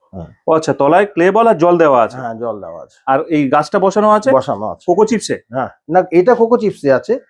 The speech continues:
Speaker 2: হুম।
Speaker 1: আমি লোককে বলবো এরপরে যখন ফুল শেষ হয়ে যাবে,
Speaker 2: হুম।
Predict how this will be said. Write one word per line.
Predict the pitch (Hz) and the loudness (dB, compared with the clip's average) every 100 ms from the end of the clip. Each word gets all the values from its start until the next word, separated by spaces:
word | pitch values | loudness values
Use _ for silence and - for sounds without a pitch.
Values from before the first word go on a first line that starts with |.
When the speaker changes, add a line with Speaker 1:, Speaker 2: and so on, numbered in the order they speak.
| - | -8
Speaker 2:
হুম। | 139 | -2
Speaker 1:
আমি | 131 202 | 2 4
লোককে | 202 202 220 | 2 2 0
বলবো | 208 214 | 2 4
এরপরে | 196 180 180 190 | 4 4 2 0
যখন | 190 190 180 - | 0 -2 -4 -6
ফুল | 175 | -10
শেষ | - 165 | -6 -4
হয়ে | 175 170 | -2 0
যাবে, | 170 226 311 - | 0 -2 -10 -6
Speaker 2:
হুম। | 160 | -2